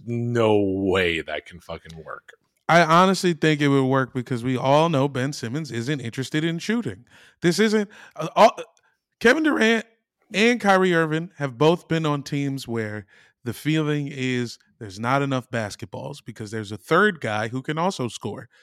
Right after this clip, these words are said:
Speaker 2: who I guess th-, the press wants to have the ball more.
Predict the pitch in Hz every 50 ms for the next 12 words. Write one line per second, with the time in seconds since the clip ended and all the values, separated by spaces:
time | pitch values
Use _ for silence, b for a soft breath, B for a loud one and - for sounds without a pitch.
0 | b b b - 143 135 127 127 127 113 143 143 131 117 - - - _ _ _
1 | _ _ _ _ _ _ _ _ _ _ _ 147 - - - - 143 123 143 117
2 | - - - 165 165 180 175 - - - - - - _ _ _ _ _ _ _
3 | _ _ _ _ - 123 143 156 170 208 - - - 175 175 185 175 170 175 156
4 | 175 175 175 180 175 175 180 180 185 190 190 190 220